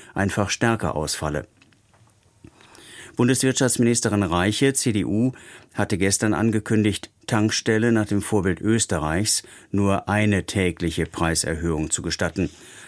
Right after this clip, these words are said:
Sie verwies darauf, dass dafür das Kartellrecht geändert werden muss. B M W hat im vergangenen Jahr, gemessen an der Marktlage, vergleichsweise gute Geschäfte gemacht.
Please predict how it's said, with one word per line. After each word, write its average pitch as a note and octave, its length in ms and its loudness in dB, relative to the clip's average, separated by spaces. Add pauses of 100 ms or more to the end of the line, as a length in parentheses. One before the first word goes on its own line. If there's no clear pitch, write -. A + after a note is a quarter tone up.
(100)
Sie A2 120 -2
verwies A2 380 0
darauf, A2+ 480 0
dass A2 260 0
dafür G2+ 300 0
das F#2 160 -2
Kartellrecht E2 640 -2
geändert D#2+ 380 -2
werden D#2 220 -2
muss. C#2+ 300 -2 (2250)
B C#3 140 6
M C#3 220 6
W C#3 320 6
hat G#2+ 220 -2
im A2+ 200 2
vergangenen A#2+ 540 4
Jahr, G#2 320 2
gemessen G#2+ 420 2
an F#2+ 100 2
der F2+ 120 0
Marktlage, G#2+ 840 2
vergleichsweise F2+ 840 0
gute G#2+ 320 0
Geschäfte D#2 460 -2
gemacht. D#2+ 420 -4